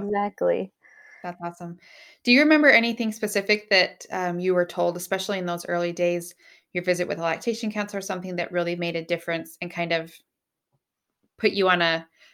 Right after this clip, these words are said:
Speaker 2: a better path? Like you said, you said changed your trajectory, I think is how you worded it.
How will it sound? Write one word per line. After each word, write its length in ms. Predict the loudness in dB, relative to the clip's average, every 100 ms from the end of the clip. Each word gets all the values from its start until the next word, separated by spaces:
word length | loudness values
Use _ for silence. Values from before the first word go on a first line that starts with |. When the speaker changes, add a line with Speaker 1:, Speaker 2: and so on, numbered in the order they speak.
| -4
Speaker 2:
a 60 |
better 280 | 2 6 6
path? 380 | 4 4 2 2
Like 200 | -2 -2
you 60 | -4
said, 200 | -2 -2
you 60 |
said 200 | 2 2
changed 360 | 2 2 2 0
your 80 | -4
trajectory, 680 | -4 0 0 0 -4 0 2
I 80 |
think 280 | 0 -2 -6
is 200 | -6 -6
how 120 | -2
you 200 | 0 0
worded 280 | -2 -4 -2
it. 180 | 0 -2